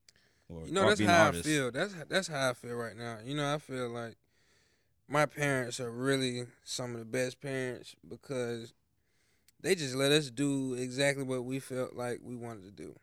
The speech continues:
Speaker 1: Yeah.
Speaker 2: Because I wouldn't want my kids to do it, to do music.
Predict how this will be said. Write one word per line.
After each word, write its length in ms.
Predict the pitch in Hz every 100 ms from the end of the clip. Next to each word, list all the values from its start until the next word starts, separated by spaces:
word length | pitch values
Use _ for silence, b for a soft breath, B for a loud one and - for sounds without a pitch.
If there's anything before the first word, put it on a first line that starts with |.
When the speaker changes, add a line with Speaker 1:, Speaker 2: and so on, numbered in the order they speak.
| _
Speaker 1:
Yeah. 100 | 98 78 -
Speaker 2:
Because 480 | - - 92 65 - _ -
I 480 | 151 180 180 170 156 -
wouldn't 400 | 123 123 117 123
want 240 | 135 120 _ _ _ _ _ _ _ -
my 160 | 127 139
kids 500 | - 135 127 113 - -
to 120 | 127
do 280 | 120 127 120
it, 140 | 110 - - B B B B B B
to 120 | -
do 380 | 123 127 123 120 110
music. 420 | 131 151 160